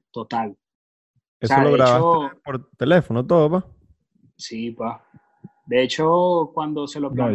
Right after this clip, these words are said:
Speaker 1: planteé
Speaker 3: ¿En serio?
Speaker 1: a,
Speaker 3: No.
Speaker 1: a San-,
Speaker 3: No, no.
Speaker 1: sí, pa.
Speaker 3: No, no,
Speaker 1: Cuando
Speaker 3: vale, no
Speaker 1: se
Speaker 3: te
Speaker 1: lo
Speaker 3: creo.
Speaker 1: planteé a Sanabria,
Speaker 3: <laughs>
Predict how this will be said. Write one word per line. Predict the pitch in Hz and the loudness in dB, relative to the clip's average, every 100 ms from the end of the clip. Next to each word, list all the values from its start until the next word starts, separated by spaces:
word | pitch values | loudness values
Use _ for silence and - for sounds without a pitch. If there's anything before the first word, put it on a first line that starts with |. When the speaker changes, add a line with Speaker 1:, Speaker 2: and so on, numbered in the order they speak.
| 98 | 0
Speaker 1:
planteé | 92 - | -2 -2
Speaker 3:
¿En | - - | -4 0
serio? | 170 165 | 2 2
Speaker 1:
a, | 113 | -2
Speaker 3:
No. | 107 147 | -4 -4
Speaker 1:
a | |
San-, | 143 147 143 - - | -6 -6 -8 -10 -12
Speaker 3:
No, | 113 | -4
no. | |
Speaker 1:
sí, | 101 143 165 | -2 -2 -4
pa. | 165 170 _ - | -6 -10 _ -14
Speaker 3:
No, | 90 | -14
no, | - _ _ - 110 | -14 _ _ -6 -2
Speaker 1:
Cuando | |
Speaker 3:
vale, | 113 | 2
no | 156 | 2
Speaker 1:
se | 160 | 2
Speaker 3:
te | |
Speaker 1:
lo | 160 | 0
Speaker 3:
creo. | 156 | 2
Speaker 1:
planteé | 156 151 160 | 0 2 0
a | |
Sanabria, | - 180 190 208 170 220 220 | 0 -2 -2 0 0 0 -2
Speaker 3:
<laughs> | - 302 294 _ | -6 -8 -14 _